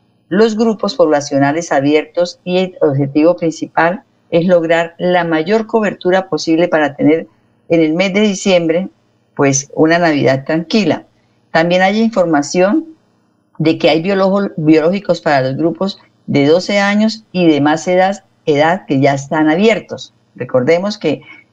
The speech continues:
en este momento el grupo más de menor edad es de mayores de doce años. Está esperando que en las próximas semanas se pueda dar, eh, la autorización para que se empiecen a aplicar las vacunas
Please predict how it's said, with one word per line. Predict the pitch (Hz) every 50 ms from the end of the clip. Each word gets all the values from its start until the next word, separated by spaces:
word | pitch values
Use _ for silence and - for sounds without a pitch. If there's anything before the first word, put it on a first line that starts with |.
| _
en | - 143 147 151
este | 151 147 - 190
momento | 185 185 156 151 147 143 135 175 165 - - -
el | 160 147 139
grupo | - 175 185 175 175 - 190
más | 196 196 196 202 - _ -
de | - 156 151 143 143 - 147 143
menor | 139 143 139 160 170 185 196
edad | 202 202 196 180 180 202 220 - -
es | - 160 156 160
de | - 170 165 165 165 165 _ -
mayores | 165 156 143 143 147 143 139 156 160
de | 156 151 135
doce | 131 131 135 135 - 156 156
años. | 165 170 156 123 - - - - -
Está | - - - 139
esperando | 135 139 - 170 175 175 165 160 170 170
que | - 160
en | 143
las | 131 135
próximas | - 135 131 135 - 165 160 160 165
semanas | 165 190 196 196 180 165 156 170 196 - _ _ _ _ _ _ _
se | - - 175 175
pueda | 170 - 175 175 170 170 170 175 170 170
dar, | 170 170 165 165 165 - - -
eh, | 156 160 151 143 135 131 131 127 127 127
la | 139 147
autorización | 156 160 156 - 185 180 180 185 185 185 - 185 185 180 180
para | - 185 175 175 170
que | - -
se | 147 - 156
empiecen | 143 139 139 147 139 143 170 165 165
a | 156
aplicar | 156 156 - 135 - - 151 147 147
las | 160 165 165
vacunas | 175 175 175 - 170 165 156 160 175 -